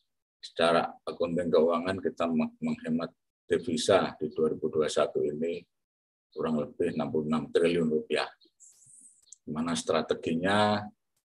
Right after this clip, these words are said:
kita sudah memastikan B tiga puluh berjalan, bahkan B empat puluh ini juga sedang dilakukan, eh, berbagai pengujian dan akan ditindaklanjuti dengan,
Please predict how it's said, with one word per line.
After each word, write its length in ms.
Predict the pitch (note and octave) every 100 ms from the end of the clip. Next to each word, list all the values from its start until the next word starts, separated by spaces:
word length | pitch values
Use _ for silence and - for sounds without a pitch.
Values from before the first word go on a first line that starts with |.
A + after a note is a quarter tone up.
| _ _ _ _
kita 240 | - - E2+
sudah 320 | D#2+ D2+ E2
memastikan 640 | D#2+ D#2+ - D#2 E2 E2 E2+ -
B 160 | - E2+
tiga 240 | E2 E2
puluh 240 | E2+ E2+
berjalan, 640 | E2+ - E2+ E2 F#2+ G2+ G2+ A#2 _ _ _ _ _
bahkan 480 | - D2 F#2+ F2 E2 D#2+ -
B 160 | F2
empat 320 | - E2 D#2
puluh 240 | - E2+ F2
ini 160 | F2+
juga 320 | F#2 E2 E2 - _ _ _ _
sedang 400 | - - E2 E2
dilakukan, 1200 | D#2+ D#2+ D2+ - _ _ - D#2+ D#2+ - F#2+ D#2+ - - _ _ _ _ _ _ _ _ _ D#2
eh, 120 | D#2
berbagai 720 | - - D#2+ - E2+ D#2+ - -
pengujian 560 | - D#2 D2+ - F#2+ E2+
dan 320 | E2 D#2 D2+ - _ _
akan 320 | - - E2
ditindaklanjuti 960 | D#2+ D#2 D2+ D#2 D#2+ D2+ D2+ D#2 D#2+ -
dengan, 320 | - D#2+ -